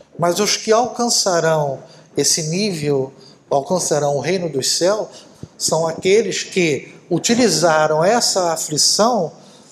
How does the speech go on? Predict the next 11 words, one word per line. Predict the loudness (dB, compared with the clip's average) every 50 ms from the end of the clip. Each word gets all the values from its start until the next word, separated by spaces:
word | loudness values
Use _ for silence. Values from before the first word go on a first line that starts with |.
| -20 _ _ _ _ _ _ _ _ -20 _ -14 -10 -6
de | -4 -4
uma | -2 -2 -2 0
maneira | -2 -2 0 0 0 0
proveitosa | -2 -2 0 0 0 2 2 0 0 0 -2 -2 0 0 2 2 0 0 -2 -2
para | 0 0 0 2 2
si | 0 -2 -2 -4 -4
mesmo, | -4 -2 -2 -2 -4 -6 -10 -16 -20 -20 -20 -20 _ _ _ _ _ _ _ _ _ _ _ _ _ _ _ _
vivenciando | -2 0 0 0 0 0 0 0 -2 -2 0 0 0 0 0 -2 -2 -4 -4 -6 -6 -6 -10 -18 -20 -20 _ _ _ _ _ _ _ -12 -12 -12 -12 -14 -20 -20 -14 _ -12 -12 _ _
o | -8
problema | -4 2 2 2 4 4 2 2 2 2 0 0 -2 -4 -6 -10 -14 -18 -20 -20 -20 -20 -20 -20 -20 _ -4
com | -2 -2 -2 -2 -6